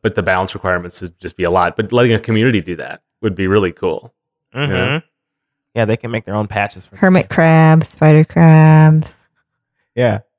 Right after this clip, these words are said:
Speaker 3: Those crabs with one big claw and one little claw.
Speaker 2: Yeah. I really like that too.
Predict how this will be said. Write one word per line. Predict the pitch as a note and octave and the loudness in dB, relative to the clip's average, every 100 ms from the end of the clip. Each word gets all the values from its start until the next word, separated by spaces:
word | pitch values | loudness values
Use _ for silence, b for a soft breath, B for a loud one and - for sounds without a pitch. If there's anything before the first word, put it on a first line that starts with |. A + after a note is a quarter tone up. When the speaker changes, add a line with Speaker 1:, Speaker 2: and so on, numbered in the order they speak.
| _ _ _ | _ _ _
Speaker 3:
Those | - D#3+ | 0 0
crabs | - D#3 D#3 | 0 0 -2
with | D3+ | -2
one | D3 D3+ | 2 2
big | D3+ D3+ | 4 2
claw | D3+ - D3 C#3+ D3 D3 | 0 -2 0 2 2 2
and | D3 | 2
one | C#3 C#3 | 2 2
little | D#3+ E3 | 2 2
claw. | - D#3+ D3+ D3+ | 2 4 6 6
Speaker 2:
Yeah. | D3+ G2 G2 F#2+ F#2+ F#2 E2+ - _ _ _ _ _ - | 4 2 -2 -2 -2 -2 -4 -8 _ _ _ _ _ -18
I | |
really | G2+ A#2+ - | -14 -14 -14
like | - | -18
that | - - | -20 -20
too. | A2+ G2+ | -18 -18